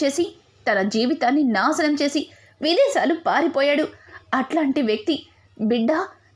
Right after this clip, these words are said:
తన కడుపులో పెరగడం ఆ దేవుడికి కూడా ఇష్టం లేదు. అందుకే, అందుకే ఆ బిడ్డని ఆ దేవుడు ఈ రకంగా తీసుకుపోయాడు. ఒక విధంగా ఇది మన ప్రణతికి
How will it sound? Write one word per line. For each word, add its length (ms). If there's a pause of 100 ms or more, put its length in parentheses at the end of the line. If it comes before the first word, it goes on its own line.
తన 380
కడుపులో 320
పెరగడం 400 (380)
ఆ 160
దేవుడికి 520
కూడా 340 (320)
ఇష్టం 360
లేదు. 260 (380)
అందుకే, 420 (320)
అందుకే 500
ఆ 100
బిడ్డని 480 (280)
ఆ 120
దేవుడు 360
ఈ 260
రకంగా 400 (400)
తీసుకుపోయాడు. 720 (360)
ఒక 160
విధంగా 540 (320)
ఇది 180
మన 180
ప్రణతికి 540